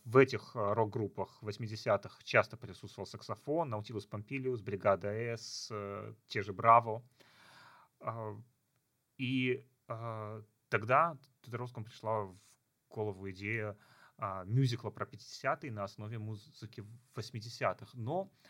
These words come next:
воплотить он это смог только в нулевые. И вот это меня удивило, потому что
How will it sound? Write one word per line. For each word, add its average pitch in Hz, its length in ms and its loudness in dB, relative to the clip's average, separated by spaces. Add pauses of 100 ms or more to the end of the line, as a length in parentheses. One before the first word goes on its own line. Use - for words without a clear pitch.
(120)
воплотить 120 440 -6
он 123 100 -8
это 123 120 -12
смог 135 400 -12
только 127 420 -8
в 110 80 -8
нулевые. 123 500 -4
И 127 180 -8
вот 127 240 -10
это 208 200 -10
меня 127 360 -8
удивило, 113 580 -10
потому 123 340 -14
что 120 280 -16